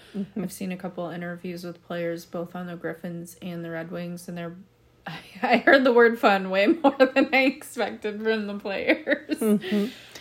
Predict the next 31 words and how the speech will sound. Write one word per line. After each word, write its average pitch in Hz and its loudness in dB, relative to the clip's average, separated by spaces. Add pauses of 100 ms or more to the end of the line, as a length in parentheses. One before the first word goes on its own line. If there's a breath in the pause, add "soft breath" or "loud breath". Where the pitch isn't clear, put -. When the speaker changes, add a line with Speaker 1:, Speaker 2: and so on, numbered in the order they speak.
(120)
Speaker 2:
Having 202 -2
fun 185 -6
out 180 -8
on 180 -8
the 180 -12
ice. 156 -12 (640 loud breath)
Speaker 1:
You 208 -4
know, 170 -4
at 190 -2
the 202 2
end 214 4
of 196 6
the 196 4
day, 202 6
this 185 0
is 190 0
a, - 0 (280)
you 190 -6
know, 160 -2
a 180 -4
child's 185 2
game 185 -2 (200)
that 175 -2
they're 185 2
playing 185 -4
professionally 175 -2
for 165 -6
a 160 0
living. 190 -2
It's 165 -8
like, 170 -4